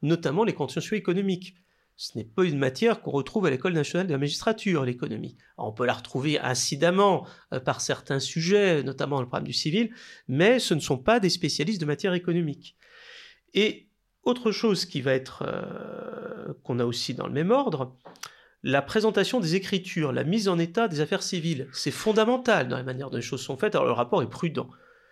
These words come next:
Il invite l'institution judiciaire et la profession d'avocat à poursuivre les travaux engagés.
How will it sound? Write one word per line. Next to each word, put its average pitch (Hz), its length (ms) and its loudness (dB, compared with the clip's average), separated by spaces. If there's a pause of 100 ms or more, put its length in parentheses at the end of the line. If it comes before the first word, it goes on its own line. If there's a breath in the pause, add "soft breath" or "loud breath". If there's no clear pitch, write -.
(240 soft breath)
Il 135 180 0
invite 208 640 2 (560)
l'institution 170 420 2
judiciaire 170 640 0
et - 20 2
la 123 60 2
profession 165 420 -2
d'avocat 147 420 2
à 139 40 0
poursuivre 247 580 0
les 185 80 2
travaux 190 280 0
engagés. - 480 -2